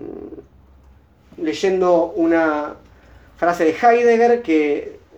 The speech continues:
no pude traer el libro porque estoy mudándome y embalando la biblioteca y ese quedó en una caja ya cerrada, así que, pero es un libro que se llama La pregunta por la técnica, que tiene varios textos y uno es ese, La pregunta por la técnica,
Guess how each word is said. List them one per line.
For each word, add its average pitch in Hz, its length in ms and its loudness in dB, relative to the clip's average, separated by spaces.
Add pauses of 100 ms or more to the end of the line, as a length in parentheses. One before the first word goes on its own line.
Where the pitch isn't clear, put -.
no 180 140 -6
pude 226 140 2
traer 196 180 2
el 185 60 0
libro 202 220 4
porque 151 220 -2
estoy 175 480 -8 (640)
mudándome 170 500 -2
y 175 60 2
embalando 156 380 0
la 143 80 0
biblioteca 143 460 -2
y 143 120 -2
ese 143 160 -6
quedó 139 180 -4
en 143 60 -4
una 135 140 -6
caja 139 220 -6
ya 131 120 -10
cerrada, 131 480 -6
así 127 200 -14
que, 131 100 -14 (480)
pero 147 120 -2
es 147 60 -6
un 170 80 2
libro 196 200 6
que 170 60 2
se 156 60 -2
llama 180 340 0
La 160 160 0
pregunta 175 480 0
por 156 120 -4
la 151 140 -6
técnica, 160 640 -4
que 131 120 -14 (180)
tiene 165 160 -2
varios 156 260 -4
textos 170 400 -8
y 151 80 -12
uno 151 180 -6
es - 120 -6
ese, 190 280 -8 (360)
La - 120 2
pregunta 160 400 2
por 190 120 2
la 160 120 2
técnica, 147 520 0